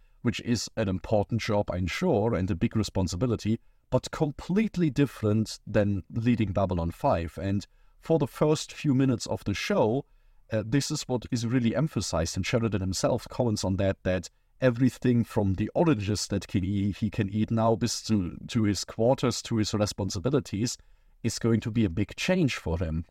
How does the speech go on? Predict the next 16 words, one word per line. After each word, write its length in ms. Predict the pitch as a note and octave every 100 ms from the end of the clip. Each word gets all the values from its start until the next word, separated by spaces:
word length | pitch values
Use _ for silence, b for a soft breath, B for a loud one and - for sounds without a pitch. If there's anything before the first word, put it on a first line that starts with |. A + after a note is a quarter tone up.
| -
So 360 | - A#2 A2 - - -
it's 180 | F#2+ D3
not 140 | D3+
only 240 | C#3 B2
me 200 | A#2+ E3
as 160 | B2+ -
the 120 | A2
audience 420 | A#2+ C#3 A#2 A2
that 100 | A2+
has 200 | G#2+ G#2+
to 100 | -
adjust 560 | F2+ F2 A2 G#2+ - -
to 120 | A2
this 220 | F#2 F#2+
new 160 | G2+ E2+
captain, 520 | - F#3+ - G#2+ D#3+